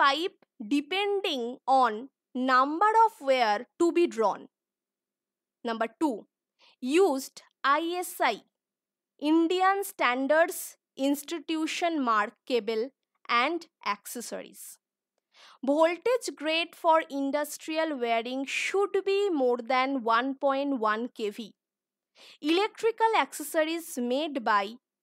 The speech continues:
polycarbonate and shockproof material. Three-phase four-wire supply is used for distribution panel.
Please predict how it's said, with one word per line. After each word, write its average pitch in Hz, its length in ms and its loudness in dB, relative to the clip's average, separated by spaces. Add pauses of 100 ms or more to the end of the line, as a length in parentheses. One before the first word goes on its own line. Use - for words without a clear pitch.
(380)
polycarbonate 302 1200 2 (180)
and 262 380 0 (180)
shockproof - 920 2
material. 202 640 -10 (880)
Three-phase 427 720 2
four-wire 339 720 2
supply 262 540 0
is 262 480 -4
used 302 480 -4
for 240 400 2 (440)
distribution 381 920 0
panel. 208 380 -4